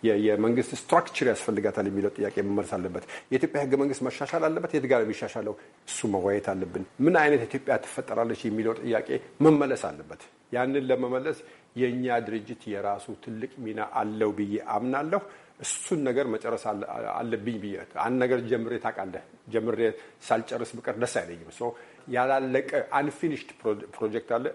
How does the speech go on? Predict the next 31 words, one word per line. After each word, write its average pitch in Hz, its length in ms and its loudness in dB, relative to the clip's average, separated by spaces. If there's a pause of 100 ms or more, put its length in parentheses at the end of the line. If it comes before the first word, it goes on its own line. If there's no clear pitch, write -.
እሱን 113 300 -8
መጨረስ 107 360 -6
አለብኝ። 87 360 -12 (360)
እኔ 151 120 -2
እናንተን 208 380 2
በተመለከተ 175 500 0 (520)
ከኤርትራው 160 420 2
የተሻለ 160 540 2
ነው 95 140 0 (420)
ብዬ 117 200 -2
አምናለሁ 101 400 0
አሁን 104 160 -4
ያለን። 90 300 -6 (260)
ምክንያቱም - 400 -2
ኢትዮጵያ፣ 131 300 0
ኢትዮጵያ 139 280 -2
ከሄድኩኝ 165 340 -2
አንደኛ 165 260 2 (580)
አንተ 120 180 -4
ራስህ 147 260 2
ኢትዮጵያን 131 400 -4
በሚገባ 120 720 0
ማወቅ 110 300 2
የሚገባህ 107 540 -2
ቦታዎች 101 440 -4
አሉ። 87 200 -8
ከዚህ 117 240 -2
በፊት - 160 -6
የጠየቀኝ 110 580 -2
ቦታዎች 95 440 -6
አሉ። - 160 -14